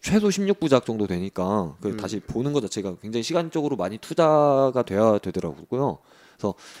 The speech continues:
Speaker 1: 저희도 좀 부담 없이 하는 게 이제 영화 쪽이라서 영화를 좀 많이 하기도 하는데 또 영화를 준비하다 보니까 또 그 영화에 대한 감정이 좀 달라지지 않나요? 저 같은 경우는 좀 그랬거든요. 그래서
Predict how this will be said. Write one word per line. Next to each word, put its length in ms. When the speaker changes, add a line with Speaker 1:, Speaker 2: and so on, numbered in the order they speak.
Speaker 1:
저희도 240
좀 120
부담 260
없이 200
하는 180
게 100
이제 340
영화 300
쪽이라서 720
영화를 360
좀 120
많이 220
하기도 460
하는데 500
또 160
영화를 440
준비하다 460
보니까 320
또 220
그 520
영화에 360
대한 240
감정이 420
좀 120
달라지지 720
않나요? 380
저 160
같은 260
경우는 180
좀 120
그랬거든요. 460
그래서 180